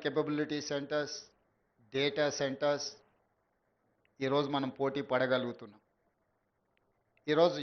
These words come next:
యంగ్ ఎంటర్‌ప్రెన్యూర్స్ సుజన్ మెడికేర్ యాజమాన్యము జర్మన్ టెక్నాలజీని, బీఎఫ్ఎస్ టెక్నాలజీని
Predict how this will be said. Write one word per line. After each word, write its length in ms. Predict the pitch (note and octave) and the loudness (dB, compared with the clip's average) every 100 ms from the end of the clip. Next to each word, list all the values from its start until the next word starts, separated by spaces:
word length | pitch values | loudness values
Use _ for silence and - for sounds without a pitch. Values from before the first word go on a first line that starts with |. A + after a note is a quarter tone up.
| C3+ | 2
యంగ్ 220 | E3 F3 D#3+ | 4 4 2
ఎంటర్‌ప్రెన్యూర్స్ 580 | D3+ - D#3+ D3+ C#3 - - _ _ _ _ _ _ _ _ _ _ _ _ - | 0 -4 0 0 0 -6 -16 _ _ _ _ _ _ _ _ _ _ _ _ -12
సుజన్ 400 | C#3+ C#3+ E3 D#3+ - _ _ _ _ _ _ _ _ A#2 B2 | 0 4 4 2 -12 _ _ _ _ _ _ _ _ -10 -2
మెడికేర్ 500 | D3 E3 E3 D#3+ D3+ | 2 2 4 4 6
యాజమాన్యము 640 | C#3+ D3 D3+ D3+ D3 D3+ D3+ - - _ _ _ _ _ _ _ _ _ _ _ _ _ _ _ _ _ _ - | 6 6 6 6 4 2 -2 -6 -20 _ _ _ _ _ _ _ _ _ _ _ _ _ _ _ _ _ _ 4
జర్మన్ 420 | D3+ E3+ G3 F#3 | 6 8 6 4
టెక్నాలజీని, 640 | E3 D#3+ E3 D#3 C#3 B2 G#2+ _ _ _ _ _ _ _ A#2 | 0 4 6 6 4 -2 -10 _ _ _ _ _ _ _ 0
బీఎఫ్ఎస్ 540 | D#3 E3+ F3 E3+ - - - _ _ _ _ _ _ _ - | 4 4 6 4 2 -10 -18 _ _ _ _ _ _ _ -14
టెక్నాలజీని 680 | C#3+ D#3+ E3+ F3 F3 E3+ | -4 6 8 8 6 2